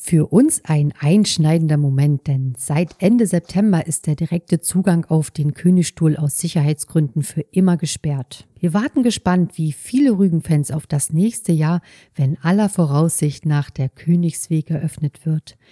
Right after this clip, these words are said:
Die neue schwebende und barrierefreie Aussichtsplattform,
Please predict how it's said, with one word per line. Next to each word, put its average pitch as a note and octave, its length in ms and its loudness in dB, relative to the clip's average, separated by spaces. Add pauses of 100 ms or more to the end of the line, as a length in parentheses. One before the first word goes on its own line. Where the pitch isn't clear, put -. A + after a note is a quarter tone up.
(320)
Die D3 100 -8
neue G3+ 480 0
schwebende F3 720 0
und D#3+ 180 -6
barrierefreie D#3+ 1080 -2
Aussichtsplattform, D#3+ 1000 0